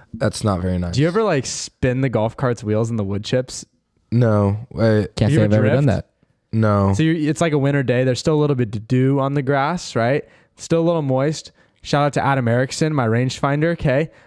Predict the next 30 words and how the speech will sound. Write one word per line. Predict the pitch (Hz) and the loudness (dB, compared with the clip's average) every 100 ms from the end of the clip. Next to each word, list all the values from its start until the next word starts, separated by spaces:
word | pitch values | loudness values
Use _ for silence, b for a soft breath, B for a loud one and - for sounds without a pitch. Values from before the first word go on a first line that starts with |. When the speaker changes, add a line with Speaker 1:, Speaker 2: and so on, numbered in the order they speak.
| b | b
Speaker 2:
I | 202 | 0
don't | 185 | 0
have | 170 | 0
a | 165 | 0
Speaker 3:
Lo-, | 123 | 0
Speaker 2:
rangefinder. | 117 104 | 0 0
Speaker 3:
lot | 117 123 | 2 0
of, | 127 | 0
lot | 127 127 | 2 2
of | |
shout | - 135 | 2 2
outs | 117 - | 0 0
there, | 98 | 0
Garrett. | 95 98 139 | 2 2 0
Speaker 2:
But | 165 | -4
Adam | - 156 175 127 | -2 0 0 0
has | 107 120 117 | -2 -2 0
a | |
rangefinder, | 107 104 110 110 101 95 - | 0 -2 -4 -4 -2 -4 -4
'kay? | 123 135 160 - B B B B B - | -2 -2 -2 -10 B B B B B -4
Me | 175 | -2
and | 151 | 0
Adam, | 160 175 131 120 117 _ | 0 0 -2 -4 -10 _
just | - 165 | -6 -4
two | - | -2
guys | 170 147 143 | 0 0 -2
playing | - 147 123 | -2 -2 0
golf, | 117 113 131 | 0 0 -2
you | |
know, | 127 110 | 0 0